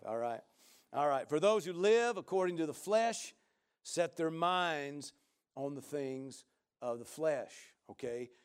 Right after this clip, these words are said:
That means, uh, uh, you know, natural things, okay?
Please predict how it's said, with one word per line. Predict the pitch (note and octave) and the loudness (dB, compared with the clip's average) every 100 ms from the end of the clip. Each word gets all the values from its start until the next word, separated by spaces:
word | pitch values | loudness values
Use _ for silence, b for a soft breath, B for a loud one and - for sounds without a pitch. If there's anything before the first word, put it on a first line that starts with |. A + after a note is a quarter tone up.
| b | b
That | G2 G#2+ | -10 -8
means, | B2 B2+ A#2 | -6 -8 -8
uh, | B2+ B2+ A2+ b b | -6 -6 -6 b b
uh, | - A2+ A2 G#2 | -10 -8 -8 -10
you | B2+ | -12
know, | B2 | -12
natural | A2+ C#3+ D3 - C3+ | -6 -4 -4 -6 -10
things, | - C3 G2 D2 | -8 -8 -8 -14
okay? | G#2 - B2+ | -12 -6 -6